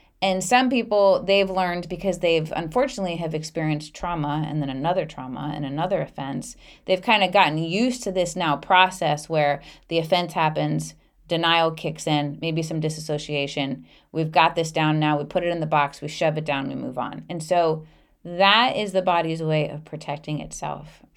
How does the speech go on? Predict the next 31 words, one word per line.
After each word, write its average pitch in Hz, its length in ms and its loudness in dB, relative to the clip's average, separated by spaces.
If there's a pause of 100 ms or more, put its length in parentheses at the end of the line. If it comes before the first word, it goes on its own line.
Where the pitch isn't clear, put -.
(120)
from 143 540 -8 (380)
hurting, - 520 -8 (320)
right? 175 260 -6
And 160 160 -8
feeling 175 400 -6
the 160 80 -8
pain 170 400 -10
of 156 240 -6
the 151 80 -6
truth 156 480 -8 (640)
of 151 140 -8
what 160 140 0
has 151 140 -6
happened. - 500 -6
So 175 260 2
with 165 260 -2
me, 220 520 0 (800)
that 185 320 4
happened. 170 640 -2 (520)
Um, 160 500 -4
my 180 200 0
first 269 380 -4
woundedness 170 640 -4
really 233 260 -2
came 160 540 -4 (340)
in 165 300 -2
the 170 80 2
brokenness 175 500 -2
of 156 160 -2
my 151 180 -2
family. 131 600 -6